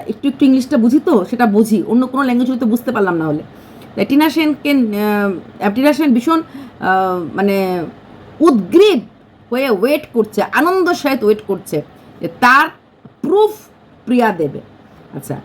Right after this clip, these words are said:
এটা গেল টিনা সেনের কথা। আহ, কারণ কালকে একটু কথা হলো লাইভে আমার, তো তখন আমার মনে হলো যে এটা আমার আউট করা উচিত। এবার আসছি প্রিয়ার ভিডিও। হ্যাঁ, প্রিয়া ভিডিও দিল, খুব ভালো লাগলো। প্রিয়ার ভিউয়ার্সরা যেমন খুশি হয়েছে, ঠিক তেমনি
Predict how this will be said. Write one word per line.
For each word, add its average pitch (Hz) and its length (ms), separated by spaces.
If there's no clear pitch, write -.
এটা 277 220
গেল 302 300
টিনা 269 220
সেনের 247 260
কথা। 226 260
আহ, - 880
কারণ 202 380
কালকে 214 440
একটু 202 240
কথা 220 260
হলো 269 160
লাইভে 202 400
আমার, 196 220
তো 247 240
তখন 247 180
আমার 233 140
মনে 233 240
হলো 208 260
যে 196 80
এটা 202 160
আমার 196 200
আউট 233 260
করা 226 140
উচিত। 208 220
এবার 254 200
আসছি 285 260
প্রিয়ার 254 360
ভিডিও। 160 260
হ্যাঁ, 185 180
প্রিয়া 330 280
ভিডিও 277 260
দিল, 269 220
খুব 254 180
ভালো 262 200
লাগলো। 254 340
প্রিয়ার 247 240
ভিউয়ার্সরা 262 440
যেমন 285 200
খুশি 277 260
হয়েছে, 339 280
ঠিক 349 200
তেমনি 277 240